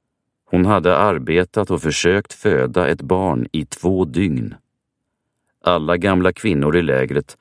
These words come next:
hade hjälpt henne. Karlarna hade dragit sig ett stycke upp för vägen och satt i mörkret utom hörhåll och rökte.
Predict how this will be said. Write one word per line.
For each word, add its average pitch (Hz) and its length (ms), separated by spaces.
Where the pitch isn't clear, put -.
hade 85 220
hjälpt 78 400
henne. 73 260
Karlarna 85 720
hade 85 260
dragit 80 440
sig 82 140
ett 80 100
stycke - 360
upp 82 200
för 101 100
vägen 80 560
och - 260
satt - 340
i 87 40
mörkret 80 680
utom 78 300
hörhåll 64 680
och 71 180
rökte. 78 540